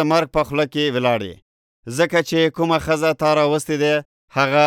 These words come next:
واده شوې هم ده.» خو ابیملک ګوتې هم نه وې وروړې او هغه وویل، «مالکه خدایه، زه بې ګناه یم، ته به ما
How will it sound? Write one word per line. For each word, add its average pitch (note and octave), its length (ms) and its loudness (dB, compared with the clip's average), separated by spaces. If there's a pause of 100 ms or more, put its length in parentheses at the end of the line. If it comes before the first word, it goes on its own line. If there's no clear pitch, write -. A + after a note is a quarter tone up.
(140)
واده C3 300 0
شوې B2+ 360 -2
هم A#2+ 140 -4
ده.» F2+ 120 -12 (1080)
خو D3+ 140 0 (180)
ابیملک D#3 520 2 (600)
ګوتې E3+ 280 2 (100)
هم E3 160 0 (320)
نه D3+ 100 2
وې D#3+ 180 4 (160)
وروړې D3 440 2 (140)
او C#3+ 180 2
هغه C3+ 360 0
وویل، B2 380 -2 (640)
«مالکه D#3+ 440 0
خدایه، D3 400 2 (520)
زه C3 200 -2
بې D#3+ 220 0
ګناه D#3 240 2
یم، E3 220 2 (580)
ته E3+ 120 4
به E3+ 180 2 (340)
ما D#3+ 140 4